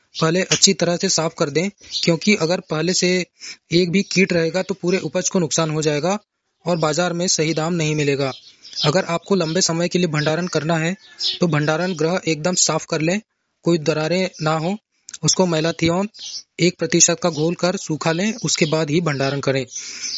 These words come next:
जूट के बोरे में भंडारित करना ज़्यादा अच्छा रहता है। कोशिश करें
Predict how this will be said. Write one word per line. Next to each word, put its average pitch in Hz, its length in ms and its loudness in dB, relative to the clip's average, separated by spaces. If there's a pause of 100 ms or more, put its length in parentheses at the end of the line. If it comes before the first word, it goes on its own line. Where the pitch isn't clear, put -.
(140)
जूट 180 280 4
के 208 100 2
बोरे 180 260 0
में 175 160 -2
भंडारित 156 380 0 (140)
करना 160 240 0 (220)
ज़्यादा 151 280 0
अच्छा 156 220 0
रहता 139 260 -2
है। 135 180 -2 (520)
कोशिश 139 280 4
करें 185 360 0